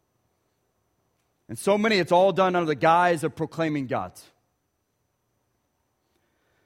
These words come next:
But really, for so many in the entrepreneur of the self spirit, it's all about creating, building, and expanding brand, platform, name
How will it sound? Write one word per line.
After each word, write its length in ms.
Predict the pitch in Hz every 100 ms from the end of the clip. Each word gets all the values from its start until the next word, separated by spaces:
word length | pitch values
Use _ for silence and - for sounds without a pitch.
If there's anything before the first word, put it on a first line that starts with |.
| _ _ _
But 180 | 156 196
really, 280 | 196 247 220
for 140 | -
so 200 | 175 220
many 280 | 214 208 202
in 80 | 170
the 160 | 170 170
entrepreneur 600 | 190 196 180 185 190 185
of 60 |
the 60 | 160
self 340 | - 202 180
spirit, 420 | - - 196 208 156
it's 100 | -
all 240 | 196 214
about 240 | 170 160
creating, 540 | - 165 165 196 185 147
building, 360 | 170 175 165
and 80 | 151
expanding 880 | 143 - - - 165 170 156 156 135 - _ 92
brand, 640 | 123 120 127 98 82 - - _ _ _ _ _ _ _ _ _ _ _ _ _ _ _ _ _ _ _ _
platform, 800 | - 160 151 - 131 110 - 151 _ _ _ _ _ _ _ _ _ _ _ _ _ _ _ _ _ _ _ _ _ _ _
name 680 | 113 127 151 151 143 95 76